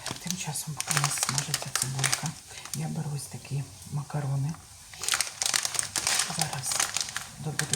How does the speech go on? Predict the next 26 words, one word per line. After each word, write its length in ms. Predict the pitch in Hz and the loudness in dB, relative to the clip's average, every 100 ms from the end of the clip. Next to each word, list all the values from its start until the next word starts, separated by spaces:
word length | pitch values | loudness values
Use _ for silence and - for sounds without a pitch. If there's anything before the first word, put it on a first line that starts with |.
| 143 | 0
їх 80 | 143 | 0
давати 320 | 139 143 - | -2 -2 -2
до 120 | 143 | -2
м'яса, 380 | 147 139 - - | 0 2 2 0
зараз 180 | 139 135 127 | 0 0 2
вам 100 | 139 - - | 2 2 2
все 100 | - | 0
покажу. 400 | - - 123 - - - - - - - - - - - - - - - - - - - - - - - - - | -2 -6 -2 0 0 4 6 6 6 4 4 -2 0 0 -2 -8 -12 -12 -14 -14 -12 -12 -12 -12 -16 -18 -14 -8
Так, 180 | 160 - - - 214 | -8 -8 -12 -12 -6
я 140 | 180 | -2
ось 120 | 196 190 | -2 -2
так 160 | 175 - | -6 -6
взяла, 320 | - 147 127 143 - | -4 -4 -4 -8 -8
насипала. 680 | 151 170 - - - - 151 147 - - - - - - | -4 0 0 -2 -4 -8 -8 -10 -10 -12 -12 -12 -12 -6
Е, 140 | 175 170 160 160 - - - - | -2 -2 -2 -6 -10 -14 -10 -2
м, 160 | 151 - - - - | 0 0 -6 -12 -8
який 380 | 180 175 - 254 | -6 -4 -4 -6
ви 100 | 190 208 | -4 -6
хочете, 440 | 208 160 - 160 139 - | -6 -6 -4 -4 -4 -6
щоб 220 | - - 156 | -8 -8 -8
у 40 | 175 | -6
вас 100 | 175 | -6
був 240 | 160 160 - - - - - - | -4 -6 -6 -12 -12 -12 -12 -8
цей 120 | 147 | -8
супчик? 420 | - - - - - 147 | -8 -10 -10 -10 -8 -4
Густий 460 | 202 208 - 123 | -2 -2 -4 -4